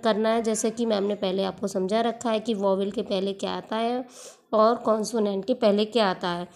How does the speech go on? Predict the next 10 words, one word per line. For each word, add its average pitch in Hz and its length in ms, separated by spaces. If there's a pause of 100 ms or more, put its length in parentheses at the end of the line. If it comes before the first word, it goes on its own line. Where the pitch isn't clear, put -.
(320)
ये 262 180
भी 262 120
आपके 240 300
फ़ोर 269 280
मार्क्स 190 340
का 190 120
है। 160 220 (1600)
Question 277 280
number 262 240
three 247 300